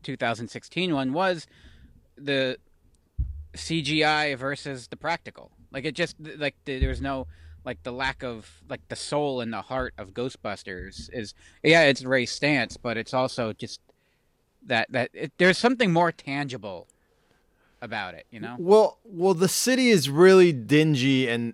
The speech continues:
Speaker 2: and very much a character, and I think one and two, and, like, everything about the city, they
Speaker 1: Yeah.
Speaker 2: make it seem like, like, kind of alive with the spirit. In, in the, in the, in the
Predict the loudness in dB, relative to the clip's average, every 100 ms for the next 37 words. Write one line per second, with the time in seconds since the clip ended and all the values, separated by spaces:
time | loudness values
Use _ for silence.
0 | -6 -6 -4 -6 -4 4 4 6 2 -2
1 | -2 2 2 2 0 0 0 -2 -4 -6
2 | -10 -4 -2 -2 -4 -6 -6 -6 -6 -10
3 | _ _ _ _ _ -8 -6 -6 -4 -4
4 | -6 -4 -2 0 0 0 2 0 -2 -6
5 | -4 -2 0 0 0 -2 -4 -4 -2 -2
6 | -4 -6 _ _ -6 -6 -6 -14 _ _
7 | _ _ _ _ _ _ -18 -4 0 2
8 | 0 -6 -18 _ _ _ -6 0 4 4
9 | 4 0 -4 -20 _ _ _ -10 -8 -10
10 | -2 -2 0 -4 -4 -4 -6 -6 -8 -4
11 | -2 -2 -4 -8 -10 -10 -10